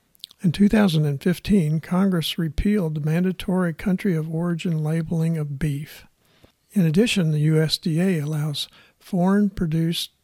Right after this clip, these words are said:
beef to be repackaged in the United States and labeled as a product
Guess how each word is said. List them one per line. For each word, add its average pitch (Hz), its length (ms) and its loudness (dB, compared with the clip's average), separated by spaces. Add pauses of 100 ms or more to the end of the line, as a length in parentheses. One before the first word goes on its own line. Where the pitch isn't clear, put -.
beef 156 460 -2
to 185 80 -4
be 165 140 0
repackaged 196 760 0
in 170 60 0
the 165 60 0
United 151 280 0
States 151 520 -4 (460)
and 165 180 0
labeled 175 500 0
as 165 120 -2
a 170 80 -2
product 208 720 -4